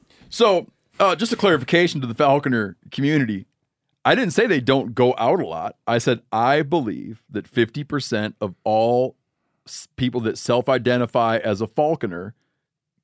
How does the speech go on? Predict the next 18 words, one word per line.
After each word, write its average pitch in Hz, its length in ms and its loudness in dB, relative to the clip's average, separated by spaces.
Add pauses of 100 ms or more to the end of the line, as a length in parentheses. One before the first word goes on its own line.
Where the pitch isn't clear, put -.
came 131 680 0 (300)
through 117 540 0
a 107 160 -2
D 120 360 -2
and 127 160 2
D, 120 360 0 (160)
uh, 98 80 -6 (120)
took 123 160 -2
a 117 60 2
D 120 320 -4
and 180 140 0
D 156 180 -2
path, 101 640 -8 (640)
came 170 260 2
through 214 200 -2
D 185 200 0
and 175 120 0
D 127 340 0